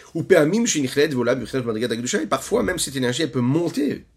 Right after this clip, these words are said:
vers, vers, vers le niveau de la sainteté. Dehainu, quand ça, Kishatov Vemorav Ban Midbarer Mara, quand le bien qui est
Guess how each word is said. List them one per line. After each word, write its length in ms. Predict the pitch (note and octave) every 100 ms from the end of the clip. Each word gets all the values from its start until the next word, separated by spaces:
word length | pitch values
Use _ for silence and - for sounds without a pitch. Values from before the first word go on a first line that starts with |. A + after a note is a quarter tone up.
| -
vers, 200 | - C3
vers, 280 | - A2 A#2+
vers 100 | G#2+
le 80 | G#2+
niveau 200 | A2 G#2
de 80 | F#2+
la 100 | F2
sainteté. 420 | E2+ E2 E2+ - - F2+
Dehainu, 480 | G2 F#2 D3 D4 - _
quand 140 | A2
ça, 300 | - E2+ - - - -
Kishatov 420 | B2 - G2 F3
Vemorav 440 | D#3+ B2+ A2+ G#2+ G#2
Ban 200 | E3 D#3+
Midbarer 500 | C3 A2 A2+ C#3+ C3
Mara, 440 | D3+ D3 A2 G2
quand 240 | - G2+
le 100 | G2+
bien 320 | D#2+ F#2+ B2+ A#2
qui 380 | - G#2+ A2+
est 320 | A2 - -